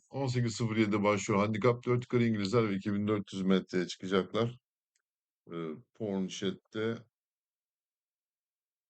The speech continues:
Evet, e, önceliğimiz bizim burada tabii, e, Ekürler,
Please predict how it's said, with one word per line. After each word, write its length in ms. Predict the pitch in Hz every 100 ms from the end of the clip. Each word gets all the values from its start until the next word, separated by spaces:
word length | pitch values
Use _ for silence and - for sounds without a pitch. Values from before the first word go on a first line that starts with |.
| _
Evet, 320 | 151 127 120
e, 260 | 110 101 98 - - _ _ _ _ _ _ _ _ _ _ _
önceliğimiz 720 | 147 143 139 139 143 147 139
bizim 360 | 131 127 143 135
burada 380 | 127 123 135 135
tabii, 420 | 127 123 139 - -
e, 360 | 113 107 104 95 82 - - _ _ _ _ _ _ _ _ _ _ _ _ _ _ _ _ _ _ _ _
Ekürler, 800 | 127 123 143 131 117 123 131